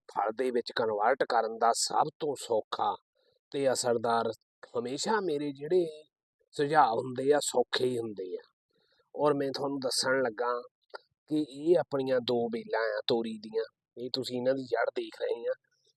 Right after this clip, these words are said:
ਇਹਨਾਂ ਨੂੰ ਸਵਾਰ ਕੇ, ਜਿਵੇਂ ਤੁਸੀਂ ਦੇਖ ਰਹੇ ਆ, ਗੁੱਡ ਲੈਣਾ। ਦੇਖੋ, ਮਿੱਟੀ ਮੈਂ ਕਿਸ ਤਰ੍ਹਾਂ ਦੀ ਕੀਤੀ ਹੋਈ ਆ, ਇੰਨਾ ਗੁੱਡ ਲੈਣਾ। ਔਰ ਇਹਨਾਂ ਨੂੰ ਪਾਣੀ ਬਿਲਕੁਲ ਨਹੀਂ ਪਾਉਣਾ ਹੈਗਾ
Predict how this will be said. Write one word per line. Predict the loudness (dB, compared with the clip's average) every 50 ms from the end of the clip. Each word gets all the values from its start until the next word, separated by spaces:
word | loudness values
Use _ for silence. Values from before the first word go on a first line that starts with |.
| _ -16
ਇਹਨਾਂ | -6 0 2 4 4
ਨੂੰ | 4 4 2 0 _ _ -8
ਸਵਾਰ | -8 -6 2 6 8 10 10 10 8 6 4
ਕੇ, | 0 _ -4 -4 -4
ਜਿਵੇਂ | -4 -4 -2 2 2 2 2
ਤੁਸੀਂ | 0 -4 -6 -8 -8
ਦੇਖ | -8 -8 -8 -6 -6
ਰਹੇ | -4 -2 0 0 0
ਆ, | 0 -2
ਗੁੱਡ | -4 -4 -4 -4
ਲੈਣਾ। | 0 2 2 2 2 0 0
ਦੇਖੋ, | -4 -12 0 2 2 2
ਮਿੱਟੀ | 4 0 -4 _ -12 -12 -4
ਮੈਂ | -2 -2 -2
ਕਿਸ | -2 -4 -6 -4 -4
ਤਰ੍ਹਾਂ | -4 -2 -2 -4
ਦੀ | -6 -8 -12
ਕੀਤੀ | -16 -20 _ -20 -20 _
ਹੋਈ | -14 -14 -14
ਆ, | -14 -16 _ _ _ _ _ _ _ _ _ _ _ _ _ _ _ _ _ -12
ਇੰਨਾ | -10 -6 -2 2 4 4 4
ਗੁੱਡ | 4 2 0 0 -2
ਲੈਣਾ। | -4 -6 -8 -8 -10 -14 -16 -18 _ _ _ _ _ _ _ _ _ _ _ -4
ਔਰ | -2 0 0 0
ਇਹਨਾਂ | -2 -4 -4 0 2
ਨੂੰ | 2 0 0 _ -6
ਪਾਣੀ | -4 -2 -2 0 0 -2 -4 -4 -4
ਬਿਲਕੁਲ | 0 4 4 4 4 4 2 2 4 4 4
ਨਹੀਂ | 4 2 2 0 2
ਪਾਉਣਾ | 2 2 2 2 0 -2
ਹੈਗਾ | -4 -6 -6 -4 -6 -6